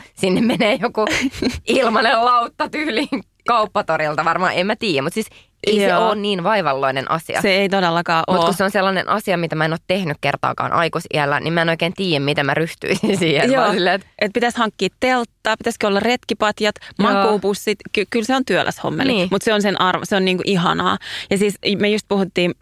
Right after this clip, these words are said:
Speaker 2: mun siskon kanssa tästä, et, et mitä niinku muistaa lapsuudesta, niin mun lapsuudessahan oli siis aina kesä.
Speaker 1: Joo.
Speaker 2: Ja sit pohjoisessa se on todennäköisesti ollut kaksi viikkoa se kesä.
Speaker 1: Joo.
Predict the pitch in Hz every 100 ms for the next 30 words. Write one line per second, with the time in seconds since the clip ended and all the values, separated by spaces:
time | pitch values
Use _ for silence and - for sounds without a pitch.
0 | - 185 185 214 - 165 156 151 160 -
1 | 165 160 170 196 190 185 170 180 196 190
2 | - 156 160 - 190 190 208 - - -
3 | _ 175 202 214 208 202 170 - 170 165
4 | 160 170 170 175 170 - 180 - - _
5 | _ _ _ 196 269 226 127 165 _ -
6 | 190 185 - 196 196 185 - - 196 208
7 | 247 185 185 185 175 180 170 - 190 185
8 | - 131 - - 165 208 226 196 151